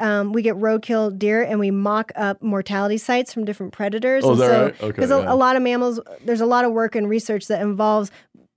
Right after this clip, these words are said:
Speaker 1: being able to go to a, a mortality site or kill site and know what happened, who killed it, all that sort of stuff.
Speaker 2: Did you guys
Speaker 1: So
Speaker 2: do
Speaker 1: there's
Speaker 2: snowmobile recovery and stuff like that too?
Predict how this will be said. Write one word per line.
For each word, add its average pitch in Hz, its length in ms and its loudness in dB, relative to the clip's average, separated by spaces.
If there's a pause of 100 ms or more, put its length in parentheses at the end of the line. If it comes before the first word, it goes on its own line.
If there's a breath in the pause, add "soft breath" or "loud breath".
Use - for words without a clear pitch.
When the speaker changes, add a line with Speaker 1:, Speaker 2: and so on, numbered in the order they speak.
Speaker 1:
being 247 200 4
able 233 160 2
to 202 80 -2
go 220 320 2
to 226 160 2
a, 196 320 0
a 185 340 -2
mortality 214 480 -2
site 208 260 -2
or 185 80 -6
kill 226 240 -2
site 202 240 -4
and 202 120 -2
know 196 300 0 (260 soft breath)
what 208 200 0
happened, 190 380 -4
who 214 160 -4
killed 196 260 -4
it, 196 120 -4
all 185 200 -6
that - 160 -12
sort - 160 -16
of 175 60 -18
stuff. - 300 -16
Speaker 2:
Did 107 80 -10
you 120 60 0
guys 127 100 4
Speaker 1:
So 127 40 2
Speaker 2:
do 131 60 2
Speaker 1:
there's 107 140 0
Speaker 2:
snowmobile 120 440 4
recovery 120 480 2
and 120 100 -2
stuff 120 220 -2
like 127 140 -2
that 127 240 -4
too? 135 180 -2